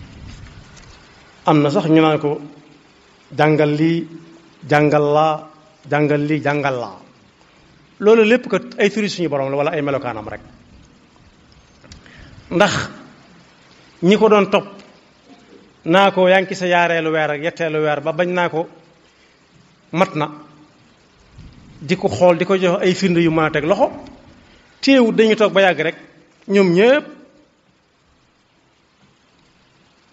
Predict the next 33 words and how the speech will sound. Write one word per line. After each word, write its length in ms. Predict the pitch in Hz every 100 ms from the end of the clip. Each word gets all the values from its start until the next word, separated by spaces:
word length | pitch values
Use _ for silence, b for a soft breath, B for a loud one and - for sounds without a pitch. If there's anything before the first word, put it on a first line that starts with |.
| _ _ _ _ _
buñ 220 | - 135 165
ko 120 | 208
waxut, 160 | 208 202
waa 160 | 185 175
ji 80 |
di, 80 | 175 180 -
ndaw 200 | 180 190
si, 160 | 165 196 165
jigéen 200 | 180 190
ji 40 |
di 60 | 175
ko 120 | 165
dégg 260 | 170 160 208
ak 120 | 175
i 40 | 175
bokkam 300 | 165 156 156
it, 120 | 175
danañ 220 | 147 196
ko 80 | 190
wax 140 | 185 175
ci 60 |
seenum 220 | - 170
xel 140 | 151 151
ne 80 | 156
lii 100 | 160
di 60 |
Yàlla 200 | 156 147
rek 140 | 135 131
a 40 |
ci 80 | 127
des. 280 | 107 - - - - - - - - - _ _ _ _ _ _ _ _ _ _ _ _ - - b b b b b _ - - _ -
Moo 240 | - 135 143
tax 160 | 147